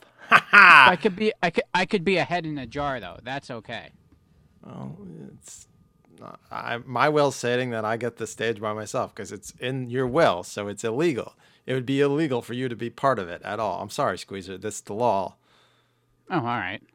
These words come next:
Speaker 1: And
Speaker 2: I'd
Speaker 1: I
Speaker 2: also be dead, so I wouldn't really care.
Speaker 1: I got the whole hologram stage. I don't know where I'm gonna be at. Probably, like, a flea market set up in an old Kmart.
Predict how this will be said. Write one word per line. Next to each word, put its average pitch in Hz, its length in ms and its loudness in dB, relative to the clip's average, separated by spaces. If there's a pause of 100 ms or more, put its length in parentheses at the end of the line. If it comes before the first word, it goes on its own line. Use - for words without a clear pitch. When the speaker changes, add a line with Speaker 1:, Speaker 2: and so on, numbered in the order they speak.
(640)
Speaker 1:
And 101 360 -8
Speaker 2:
I'd 160 80 2
Speaker 1:
I - 20 2
Speaker 2:
also 165 180 -2
be 135 60 -2
dead, 110 420 -6
so - 140 -18
I 104 40 -16
wouldn't 101 200 -20
really 87 180 -20 (380)
care. 95 320 -20 (1300)
Speaker 1:
I 101 140 -12
got 107 480 -8 (280)
the 92 540 -10
whole 139 720 -2 (300)
hologram 123 680 -4
stage. 117 400 -2
I 131 120 8
don't 180 80 6
know 123 260 2
where 127 260 6
I'm 123 120 2
gonna 110 120 0
be 117 220 -2
at. 107 320 2 (380)
Probably, 135 480 2
like, 110 180 -2
a 92 60 -4
flea 120 360 -6
market 131 460 0
set 120 160 0
up 113 160 2
in 110 60 -2
an 107 120 -6
old 107 200 -4
Kmart. 123 560 -2